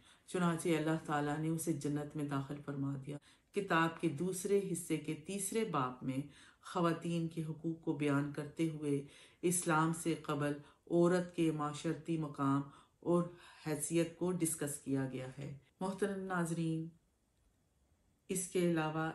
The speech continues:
इस बाब में औरत के इनफरादी, आइली, अजदवाजी, माशी, कानूनी और सियासी हुकूक को भी बयान किया गया है।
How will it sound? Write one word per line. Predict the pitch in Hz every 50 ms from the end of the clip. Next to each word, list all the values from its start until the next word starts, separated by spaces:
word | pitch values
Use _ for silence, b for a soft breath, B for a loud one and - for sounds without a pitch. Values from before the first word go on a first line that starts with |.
| - -
इस | 175 180 175 - -
बाब | - 156 151 147 151 -
में | 160 165 160 165 160 - - -
औरत | 160 165 170 175 175 175 -
के | - 165
इनफरादी, | 160 156 151 156 - 165 156 147 147 143 139 151 160 156 156 156 156 156 - _ _ B B B B B B B B B -
आइली, | 151 156 156 160 151 151 156 147 156 156 151 - - -
अजदवाजी, | 147 160 151 139 156 147 147 147 147 143 143 156 156 147 147 147 151 151 - - _ _ 139
माशी, | 151 147 147 147 147 - - - 156 151 151 147 143 - b b b b b b b b _ _ -
कानूनी | - 165 160 160 165 160 160 160 160 165 165 160 - - -
और | 156
सियासी | 151 - - - 180 170 160 165 - - 185
हुकूक | 180 175 165 - 156 156 - -
को | - 160
भी | 151 165 165
बयान | 165 151 143 143 139 143 139
किया | - 139 139 135
गया | 135 135 139 135 131
है। | 135 139 139 139 139 139 139